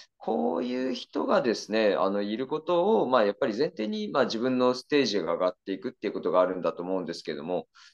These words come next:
その人たちに対してはどういう態度を取ったらいいのかみたいなことを、まあ、僕は考えながらお話聞いてるんですね。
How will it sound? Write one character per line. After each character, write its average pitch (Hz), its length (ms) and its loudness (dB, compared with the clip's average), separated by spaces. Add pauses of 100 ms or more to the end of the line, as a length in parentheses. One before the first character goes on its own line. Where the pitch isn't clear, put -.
そ - 380 -10
の 339 100 -10
人 - 180 -8
た 147 140 2
ち 123 140 -2
に 104 80 -4
対 110 160 2
し - 60 -4
て 98 80 2
は 87 40 0
ど 139 140 0
う 170 40 0
い 139 60 2
う 110 80 0
態 104 220 2
度 92 80 0
を 90 40 -6
取 98 140 -4
っ - 20 -20
た 92 140 0
ら 87 60 2
い 87 60 0
い - 20 -6
の 82 120 -6
か 80 180 -6
み 135 140 -8
た 95 120 2
い - 20 2
な 175 80 -2
こ 170 140 -4
と 185 140 2
を、 127 60 4
ま 110 140 4
あ、 90 140 0
僕 139 160 -6
は 170 100 4
考 160 320 0
え 165 80 4
な 160 140 0
が 101 100 4
ら 82 180 0
お 76 100 -4
話 92 380 -4
聞 95 60 -6
い - 60 -12
て 90 80 -2
る 90 100 -4
ん 76 80 -10
で 80 60 -18
す - 200 -20
ね。 - 200 -12